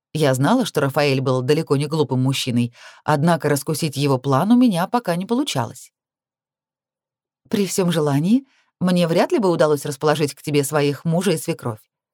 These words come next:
А у меня даже желания нет, чтобы ты понимал». «Нет желания, понимаю. Но, скорее всего, нет и желания разводить скандал в прессе,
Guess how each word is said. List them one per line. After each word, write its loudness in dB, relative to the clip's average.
А 2
у 2
меня 2
даже 0
желания 2
нет, -6
чтобы -4
ты -4
понимал». -2
«Нет -2
желания, 0
понимаю. -2
Но, 0
скорее 0
всего, -2
нет 2
и -2
желания 0
разводить -4
скандал 0
в -16
прессе, -4